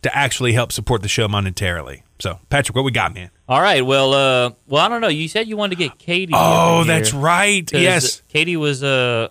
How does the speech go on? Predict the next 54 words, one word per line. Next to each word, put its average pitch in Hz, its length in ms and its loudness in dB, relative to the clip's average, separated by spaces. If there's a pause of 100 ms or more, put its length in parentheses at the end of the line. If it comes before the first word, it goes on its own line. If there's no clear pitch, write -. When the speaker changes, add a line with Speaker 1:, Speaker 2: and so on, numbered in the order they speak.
Speaker 2:
I 139 100 -2
don't 156 100 -2
know. 143 60 -2
You 127 100 -2
said 170 220 -8
she 156 100 -12
was, 123 200 -10 (140)
I 139 40 -2
mean, 147 180 -2
she 160 100 -8
might 151 140 0
have - 280 -10
been 131 100 -6
trying 156 220 -4
to 120 40 -2
s-, - 220 -12 (220)
trying 185 140 -2
to 180 40 -4
be 143 80 -2
sneaky 196 420 -2
or 127 100 2
something. 127 300 -2
I 139 80 6
don't 165 100 4
know 160 60 2
Speaker 1:
Yeah. 147 100 2
Speaker 2:
what 104 100 -2
she 143 60 -6
was 120 120 -6
doing. 117 340 -8 (200)
Speaker 1:
It, 156 200 0
it, 190 240 -2
it 170 200 -6
looked 247 200 0
like 440 180 -6
she 294 120 -2
was 226 100 -4
trying 202 240 2
to 156 80 2
sneak 151 380 0
in 170 100 2
here 156 180 2
like 147 160 2
a 127 60 2
ninja. 117 540 2
Like, 120 160 0
have 156 180 2
you 208 100 4
ever 277 200 2
played, 170 640 4 (380)
like, 139 360 2
um, 117 920 0 (920)
oh, 120 560 2
man. 117 560 0